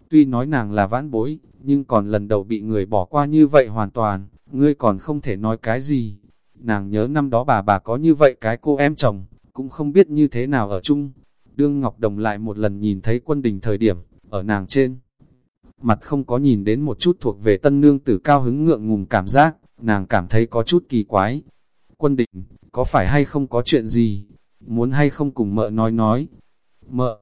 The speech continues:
không có việc gì." Quân Đình lắc lắc đầu,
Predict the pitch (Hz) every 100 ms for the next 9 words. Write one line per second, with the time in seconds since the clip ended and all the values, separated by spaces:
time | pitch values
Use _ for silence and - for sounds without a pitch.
0 | _ - - 139 - 117 131 104 113 104
1 | 98 104 _ _ _ _ _ 147 135 107
2 | 104 160 160 185 131 113 101